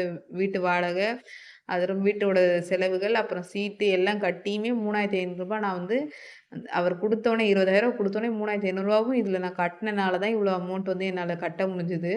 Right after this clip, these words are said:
அதுக்கப்-, அது, அ, இதோட அமௌண்ட் இப்போ வந்து பார்த்தீங்கன்னா, எழுபத்தி மூணாயிரம் ரூபாவா இருக்கு. அதுக்கப்புறம் மூணாவது கடன் அறுபத்தஞ்சாயிரம் ரூபாய். டோட்டலா ரெண்டு லட்சத்தி எழுபத்தி எட்டாயிரம் ரூபாய் இருக்கு. என்னம்மா ரெண்டு லட்சத்தி எழுபத்தி எட்டாயிரம் ரூபாய் சொன்னீங்கன்னா,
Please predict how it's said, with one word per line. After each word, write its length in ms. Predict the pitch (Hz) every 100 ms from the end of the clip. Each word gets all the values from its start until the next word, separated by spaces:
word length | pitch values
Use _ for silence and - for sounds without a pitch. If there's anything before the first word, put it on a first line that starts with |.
| 294 - - - - - _
அதுக்கப்-, 480 | 208 214 214 220 208
அது, 220 | 190 196 202 196
அ, 100 | 156 196
இதோட 420 | 190 190 190 196 190
அமௌண்ட் 320 | 196 233 220
இப்போ 200 | 202 185
வந்து 180 | 185 196
பார்த்தீங்கன்னா, 340 | 185 185 226
எழுபத்தி 340 | 214 208 220 220
மூணாயிரம் 360 | 185 175 175 170
ரூபாவா 260 | 175 180
இருக்கு. 300 | 170 160 180 254 302 - - _
அதுக்கப்புறம் 500 | - 247 254 254 233
மூணாவது 260 | 220 214 202
கடன் 260 | 196 226
அறுபத்தஞ்சாயிரம் 480 | 190 190 185 180 175
ரூபாய். 140 | 185 196
டோட்டலா 360 | 208 214 254
ரெண்டு 240 | 233 202 220
லட்சத்தி 360 | 208 208 -
எழுபத்தி 380 | 196 190 196 196
எட்டாயிரம் 340 | 185 175 170 165
ரூபாய் 160 | 170
இருக்கு. 220 | 165 - - _ _ - _ _ -
என்னம்மா 260 | 226 226
ரெண்டு 240 | 202 196 208
லட்சத்தி 320 | 202 - 196
எழுபத்தி 280 | 185 185 185
எட்டாயிரம் 240 | 180 175
ரூபாய் 160 | 185 185
சொன்னீங்கன்னா, 400 | 175 170 175